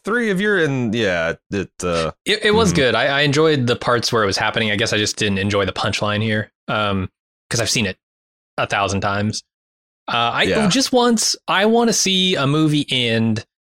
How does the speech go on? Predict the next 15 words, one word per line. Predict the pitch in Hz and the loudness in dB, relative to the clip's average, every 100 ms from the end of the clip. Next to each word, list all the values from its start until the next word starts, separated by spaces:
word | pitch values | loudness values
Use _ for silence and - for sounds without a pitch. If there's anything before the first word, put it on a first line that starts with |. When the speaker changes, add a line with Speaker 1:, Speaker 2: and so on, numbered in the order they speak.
| _ | _
Speaker 2:
with | 110 92 | -4 -2
one | 110 139 | 0 2
of | 147 | 2
these | 139 139 135 | 0 0 0
scenes | - 104 90 87 90 - - | -2 -2 -4 -6 -6 -4 -4
where | - 90 | -4 -4
the | 87 | -4
plane | - 156 156 147 | -2 0 2 0
is | 135 | 2
going | 143 139 131 | 2 2 2
down, | 131 131 127 | 0 0 0
everybody's | 120 131 139 123 | 0 0 0 0
confessing, | 127 117 131 117 - 117 117 | -4 -2 -2 0 0 -2 -2
and | - 120 | -2 0
then | 113 104 | 0 0